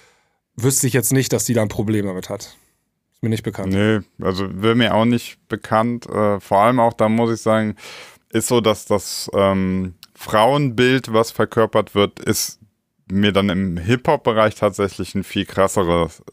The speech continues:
Speaker 2: krasserer
Speaker 1: Ja.
Speaker 2: Dorn im Auge. Also da ist es ja nicht nur so, dass es über die Bilder geht, sondern geht's ja auch tatsächlich über die Texte. Dass es die ganze Zeit eigentlich nur darum geht,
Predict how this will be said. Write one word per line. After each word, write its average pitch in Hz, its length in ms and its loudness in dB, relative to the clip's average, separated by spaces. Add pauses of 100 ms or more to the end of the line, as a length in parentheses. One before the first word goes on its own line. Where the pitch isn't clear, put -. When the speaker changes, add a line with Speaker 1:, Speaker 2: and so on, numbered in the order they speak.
(120)
Speaker 2:
krasserer 110 360 2
Speaker 1:
Ja. - 20 -2
Speaker 2:
Dorn 85 300 0
im 82 160 -4
Auge. 82 320 -2
Also 87 340 -2 (560)
da 104 300 4
ist 98 180 -2
es 104 140 -4
ja 98 140 4
nicht 104 240 0
nur 113 180 2
so, 98 120 0
dass 90 160 -2
es 95 100 -6
über 95 160 0
die 92 80 -2
Bilder 117 400 2
geht, 110 180 0
sondern 95 240 0
geht's 98 160 -2
ja 95 80 2
auch 87 60 0
tatsächlich 95 420 -2
über 90 140 -2
die 85 120 -4
Texte. - 540 -4 (180)
Dass 82 160 -8
es 85 120 -10
die 92 100 -8
ganze 95 260 2
Zeit 95 80 4
eigentlich 90 200 0
nur 92 80 -2
darum 90 220 2
geht, 87 220 -2